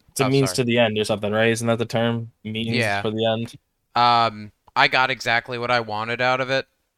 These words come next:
Speaker 2: You know, it doesn't, it's not perfect for, like, you couldn't do it if you wanted to keep your back seat. It just wouldn't work.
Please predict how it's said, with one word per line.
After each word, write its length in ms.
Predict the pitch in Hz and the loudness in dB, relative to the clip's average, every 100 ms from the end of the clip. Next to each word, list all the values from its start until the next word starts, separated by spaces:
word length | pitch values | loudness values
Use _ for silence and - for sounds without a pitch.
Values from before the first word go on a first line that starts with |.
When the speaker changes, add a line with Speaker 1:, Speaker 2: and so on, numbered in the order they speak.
| _ _ | _ _
Speaker 2:
You 220 | 113 117 | -14 -8
know, 320 | 110 104 107 - | -6 -4 -6 -8
it 160 | 117 | -6
doesn't, 320 | 127 123 123 - | -4 -4 -8 -10
it's 220 | 139 - 135 | -10 -8 -4
not 260 | 127 - | -4 -4
perfect 580 | 123 110 - 120 - - _ | -8 -8 -8 -10 -12 -20 _
for, 840 | _ - 120 113 110 110 110 107 104 - | _ -8 -4 -2 -4 -4 -6 -8 -10 -8
like, 300 | 110 98 - | -8 -8 -12
you 160 | 127 135 | -10 -8
couldn't 240 | 151 147 | -6 -6
do 160 | 131 131 | -4 -4
it 80 | 127 | -6
if 140 | - | -8
you 60 | 127 | -8
wanted 160 | 123 | -8
to 60 | 117 | -10
keep 220 | 117 110 | -14 -14
your 60 | 113 | -6
back 240 | 104 104 | -6 -4
seat. 220 | - 92 - | -10 -12 -18
It 140 | 104 | -14
just 200 | 117 98 | -14 -14
wouldn't 260 | 101 95 90 | -16 -16 -14
work. 320 | 95 - | -14 -16